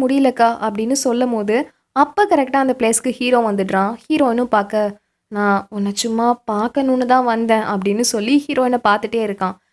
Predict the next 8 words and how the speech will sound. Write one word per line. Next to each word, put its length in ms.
But 160
அதுக்கப்புறமா 680
எல்லாரும் 360
உட்காந்து 240
பேசுறாங்க. 640
அப்போ 360
அந்த 240
கிம்முமே, 540